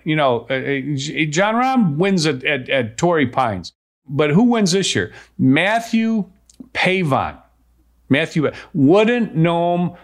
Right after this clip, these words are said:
from the man in the moon. Maybe I should know him. I mean, I'm, I'm talking about golf. I mean, I, maybe he's a household name. He almost won again.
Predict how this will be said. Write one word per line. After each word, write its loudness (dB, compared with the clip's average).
from 0
the 2
man 2
in 0
the 0
moon. 0
Maybe 0
I 0
should 0
know 2
him. -4
I -2
mean, -2
I'm, -2
I'm -2
talking -2
about -2
golf. 2
I -2
mean, 0
I, -2
maybe 0
he's 2
a 2
household 0
name. 0
He 2
almost 2
won 2
again. -2